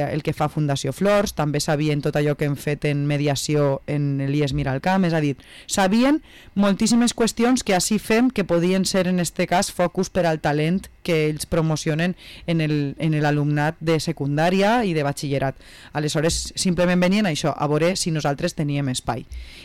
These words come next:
El que sí que pense que hem de fer sempre, <laughs> independentment de que Compromís, que és el partit del que jo forme part, som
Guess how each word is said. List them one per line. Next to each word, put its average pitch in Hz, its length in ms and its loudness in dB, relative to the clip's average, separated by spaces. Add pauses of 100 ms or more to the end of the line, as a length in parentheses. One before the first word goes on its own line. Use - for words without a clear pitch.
(100)
El 180 160 2
que 175 100 0
sí 160 140 -2
que 170 720 4
pense 175 340 2
que 180 140 2
hem 175 160 2
de 170 80 2
fer 170 240 0
sempre, 214 460 2 (180)
<laughs> - 100 -4
independentment 175 1000 4 (320)
de 180 180 4
que 175 220 2
Compromís, 170 720 4 (260)
que 156 160 2
és 156 80 2
el 156 160 2
partit 156 400 0
del 151 160 2
que 147 420 2
jo 156 300 4
forme 156 320 0
part, 202 320 0 (260)
som 180 440 2